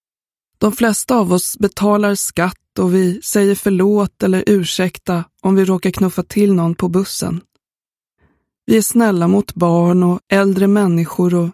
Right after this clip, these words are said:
djur. Och vi tänker inte bara på oss själva när vi röstar.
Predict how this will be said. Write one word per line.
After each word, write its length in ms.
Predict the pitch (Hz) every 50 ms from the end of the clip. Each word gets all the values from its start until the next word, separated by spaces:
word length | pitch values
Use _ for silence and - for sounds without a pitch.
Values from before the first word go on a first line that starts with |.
| -
djur. 540 | _ - 180 180 170 160 160 - - - - _ _ _ _ _ _ _ _ _ _ _ _ _
Och 120 | - 196 202
vi 60 | 202
tänker 340 | - - 220 208 196 - 220
inte 200 | 208 196 - 185
bara 500 | 175 - - 254 240 208 196 208 240 247
på 160 | - - 247
oss 160 | 233 220 -
själva 540 | - - 240 208 170 156 151 165 160 165 165 - _ _
när 140 | 196 185 180
vi 80 | 180
röstar. 640 | 180 180 165 - - - - - - - 165 - -